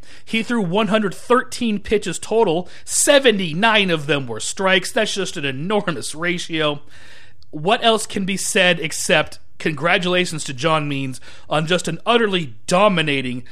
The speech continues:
performance? The time of game was less than two and a half hours as well. Two hours, twenty-five minutes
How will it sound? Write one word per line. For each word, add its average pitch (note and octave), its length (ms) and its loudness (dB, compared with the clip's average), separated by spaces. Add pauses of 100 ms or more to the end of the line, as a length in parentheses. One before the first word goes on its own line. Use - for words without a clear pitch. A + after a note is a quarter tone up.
(200)
performance? D#3 680 -4 (320)
The E3+ 120 -10
time D4 320 2
of F3+ 100 0
game A#3 220 2
was D3+ 160 -2
less G3+ 320 0
than F3+ 120 0
two G#3+ 240 -4
and G3 80 -2
a F3 80 0
half E3+ 300 2
hours F#3 340 2
as C3 140 -6
well. C3 460 0 (360)
Two A3+ 220 2
hours, F#3 260 4
twenty-five D#3+ 640 0
minutes D3 360 -4